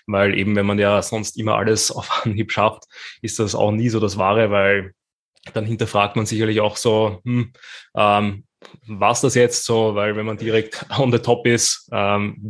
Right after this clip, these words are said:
wie soll es dann weitergehen und wie soll man dann noch weiter Progress machen? Und man muss auch sagen, also grad die Athleten, gegen die du da dann immer knapp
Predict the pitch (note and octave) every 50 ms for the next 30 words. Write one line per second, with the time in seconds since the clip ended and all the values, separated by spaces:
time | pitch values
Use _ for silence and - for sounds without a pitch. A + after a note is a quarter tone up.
0 | F#2+ F#2+ - - G#2+ G#2+ G#2 A2+ A2 A2 - G#2 G#2 G2+ A2 - G#2 G2 G2+ G#2
1 | G#2+ G#2 G2+ G2 G2 G#2 G#2 G#2 G#2 G2+ G#2 G2 - - A2+ A2 - G#2+ - -
2 | G#2+ A2 G#2+ F#2 E2+ F#2+ E2+ - - A2 A2+ - - - - - - - - -
3 | - G#2 A2 A2 G#2+ A2 G#2+ F#2+ A2+ G#2+ G2+ - - G#2 G2 G2 G#2 G#2+ G#2 G#2
4 | G2+ G2+ - G#2 G2+ G2 - - G#2+ G#2+ G#2+ - - G#2+ - - G#2+ G#2+ A2 G#2+
5 | - _ _ - - A#2 A2+ A2 G2 - - A2 G#2 G#2 - A2 G#2+ A2 A2 F#2+
6 | G#2+ G#2 G2+ G2+ G#2 G2+ G#2 G#2 G2+ G2+ - A2 A2 G#2+ G#2 G#2 G#2 G2+ - -
7 | - - G#2 G2+ - -